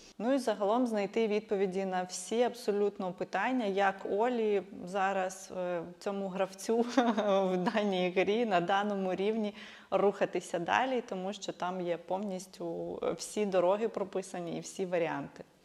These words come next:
Виходить так, що у кожної душі є своє вище я. Та? От у мене є своє вище я, у вас своє.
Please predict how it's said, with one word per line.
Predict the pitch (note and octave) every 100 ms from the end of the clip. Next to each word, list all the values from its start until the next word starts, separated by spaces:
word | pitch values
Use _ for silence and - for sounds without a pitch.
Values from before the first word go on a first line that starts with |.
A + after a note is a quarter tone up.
| -
Виходить | D#3+ - A#3 C#4 C4+
так, | F3 -
що | - F#3 E3+
у | E3+
кожної | - G3+ A#3 B3+ B3+
душі | A#3+ A#3 - F4 G4+ A#3+
є | F#3 F#3
своє | G#3 - F#3+ G3 F#3+ F3 F#3
вище | A3+ F#3+ F#3 - F#3+
я. | F3 D#3 D#3
Та? | F3 F#3
От | D#3+ D#3
у |
мене | D#3 D#3 A#3 B3
є | G#3 G3
своє | - G3 F#3+
вище | F3+ F#3 - F#3
я, | F3
у | D3+
вас | D#3+ E3+ F#3 - -
своє. | - F3 F#3 E3+ D#3